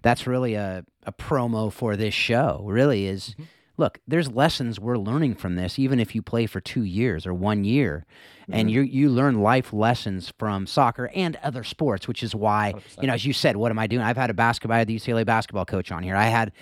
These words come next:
Speaker 1: uh, you know, a couple other, a lacrosse coach on here, you know, to be able to say, "Look, it's not just soccer."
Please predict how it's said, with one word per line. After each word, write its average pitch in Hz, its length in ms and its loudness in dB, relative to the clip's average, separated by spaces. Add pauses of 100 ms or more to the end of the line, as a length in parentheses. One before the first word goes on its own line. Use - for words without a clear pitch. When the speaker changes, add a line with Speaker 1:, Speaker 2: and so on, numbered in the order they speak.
(240)
Speaker 1:
uh, 104 400 2
you 117 60 -6
know, 98 180 -2
a 110 60 -2
couple 117 320 -2
other, 107 400 2
a 95 60 0
lacrosse 120 500 2
coach 92 400 -6
on 92 160 -4
here, 87 180 -6 (280)
you 127 80 -2
know, 123 60 4
to 120 80 -2
be 127 180 4
able 147 200 2
to - 160 -8
say, 131 220 -2
"Look, 127 320 0
it's 107 120 -8
not 151 220 2
just - 320 -2
soccer." 107 580 0